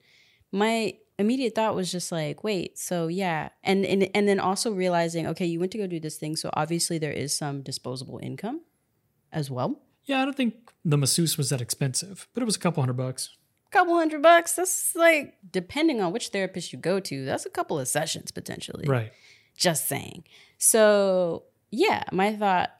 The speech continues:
Speaker 1: was just like
Speaker 2: Whereas I think a vibrator's, like, sub fifty.
Speaker 1: That too. <laughs> Um, but so, like, my thought then was like, yeah, I feel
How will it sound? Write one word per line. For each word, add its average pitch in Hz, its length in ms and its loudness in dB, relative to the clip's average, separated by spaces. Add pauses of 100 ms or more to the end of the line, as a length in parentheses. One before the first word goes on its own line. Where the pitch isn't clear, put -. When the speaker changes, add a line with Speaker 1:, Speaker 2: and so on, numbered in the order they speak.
Speaker 1:
was 160 380 0
just 165 240 -4
like 156 140 -2
Speaker 2:
Whereas 127 180 2
I 120 60 2
think 131 160 0
a 120 40 2
vibrator's, 120 520 2
like, 110 220 -6 (180)
sub 123 260 0
fifty. 151 460 -8 (300)
Speaker 1:
That 139 240 -2
too. 214 340 2 (280)
<laughs> 302 120 8 (560)
Um, 202 260 6 (340)
but 240 160 6
so, 285 160 4
like, 277 240 4
my 254 300 2
thought 247 360 0
then 226 240 2
was 185 220 0
like, 175 280 -2
yeah, 320 160 2
I 190 100 -4 (160)
feel 285 420 -4